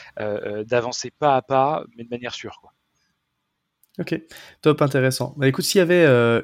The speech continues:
Speaker 2: une chose à retenir de notre é-, de notre échange, du coup, de, de tout ce que tu as,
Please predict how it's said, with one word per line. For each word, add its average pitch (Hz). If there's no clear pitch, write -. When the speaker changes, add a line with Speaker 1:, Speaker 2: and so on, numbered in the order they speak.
Speaker 2:
une 139
chose 135
à 113
retenir 147
de 135
notre 123
é-, 135
de 131
notre 127
échange, 139
du 135
coup, 147
de, 135
de 120
tout 143
ce -
que 147
tu 135
as, 110